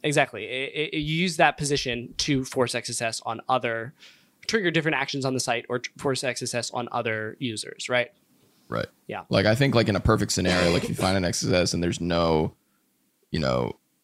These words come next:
Speaker 2: other way to worm this, or you can't really do anything, then X S S is an X S S, and that's gonna lower the impact a lot. But if, you know, you're going through sort of your different exploitation scenarios and you can find some way to propagate that X S S onto other people,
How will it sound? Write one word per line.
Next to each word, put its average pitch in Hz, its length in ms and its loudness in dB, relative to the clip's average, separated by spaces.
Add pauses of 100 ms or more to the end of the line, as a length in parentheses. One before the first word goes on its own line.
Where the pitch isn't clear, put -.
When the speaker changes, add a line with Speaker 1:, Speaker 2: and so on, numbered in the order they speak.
(180)
Speaker 2:
other 95 240 6
way 85 340 4
to 69 280 -2
worm 120 380 4
this, 101 420 4
or 87 120 2
you 82 140 -2
can't 92 300 0
really 82 220 2
do 95 160 0
anything, 92 280 0
then 104 120 2
X 120 280 2
S - 40 0
S 95 140 2
is - 40 -6
an 76 80 -4
X 71 260 -4
S - 120 -6
S, 67 220 0
and 82 60 -4
that's 85 160 -2
gonna 85 140 -2
lower 73 180 0
the 62 120 -4
impact 57 320 -4
a - 40 -2
lot. 55 280 0
But 78 120 0
if, - 280 -4
you 95 100 -2
know, 82 80 0
you're 73 160 -2
going 95 240 2
through 90 160 -2
sort 82 200 0
of 78 40 0
your 69 100 -2
different 69 300 -4
exploitation - 600 -4
scenarios 90 360 0
and 101 60 -6
you - 140 -6
can - 80 -8
find 82 200 -2
some 69 200 -4
way 67 180 0
to - 100 -4
propagate - 500 -2
that - 100 0
X - 180 -4
S - 80 -8
S - 200 0
onto 65 160 -2
other - 260 -2
people, - 560 -2